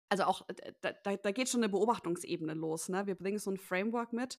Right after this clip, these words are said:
und dann gucken wir, was die Leute machen mit diesem Framework. Und dann kommt manchmal dieses Argument von, „Na ja, das habe ich ja nur gemacht, weil mein Charakter, weil das auf meinem Charakterbogen so draufsteht.“ Und wir so, „Das steht da nirgendwo, das hast du da rein interpretiert.“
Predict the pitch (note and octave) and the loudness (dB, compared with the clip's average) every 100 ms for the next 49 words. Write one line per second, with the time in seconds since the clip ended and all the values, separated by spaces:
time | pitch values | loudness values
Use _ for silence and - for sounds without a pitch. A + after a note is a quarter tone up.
0 | _ G#3+ G#3 G3+ C4+ A#3 G#3+ G#3+ - G#3+ | _ 4 4 4 0 2 2 0 0 2
1 | G#3 A3+ A3+ A3+ G#3+ G#3 - A3 A3+ A#3 | 6 6 4 2 2 2 6 6 8 6
2 | G3+ F3+ F3+ E3+ F3 - D#3 D#3 D#2 - | 4 4 0 -2 -4 0 0 0 -2 -6
3 | - - G#3+ G#3+ - C#4+ D4+ D4+ G#3 F#3 | -8 2 6 6 4 8 8 8 4 4
4 | - G3 F#3+ G3 F#3+ F#3+ G3 G3+ G3+ A3 | 2 0 0 -2 0 2 2 2 0 0
5 | - G3+ F#3+ F3+ F#3 F#3+ G#3 - _ G3+ | -2 -2 0 2 4 6 4 2 _ -4
6 | - A3 G3+ - G3 F#3+ G3+ G3 G3+ G3+ | 2 2 2 2 2 4 2 0 -2 -4
7 | - F#3+ F#3+ F3+ F3 F#3 A#3+ - G3 F3+ | -4 -4 -2 -4 -6 -4 -4 -2 2 4
8 | F3+ - F#3+ F#3 F#3+ F#3 F#3 F3+ G3 A3+ | 4 2 -2 0 -4 -2 -4 -4 -2 -2
9 | - A3+ G3 F#3 F#3 F3+ F3 F3 F3 - | 0 0 2 2 2 -2 0 0 0 -2
10 | F#3 G3 G#3 - A#3 A#3+ C4+ F3+ F#3+ G#3 | -4 -4 -4 -6 0 0 0 0 2 2
11 | G3+ F3+ D3+ D#3+ B3+ - A3 A3 G#3+ G3 | 2 -2 -4 -4 -6 -4 -4 0 2 2
12 | G3+ F3 E3 - C#3+ - - F#2+ - | 2 -2 -8 -12 -14 -10 -6 -6 -8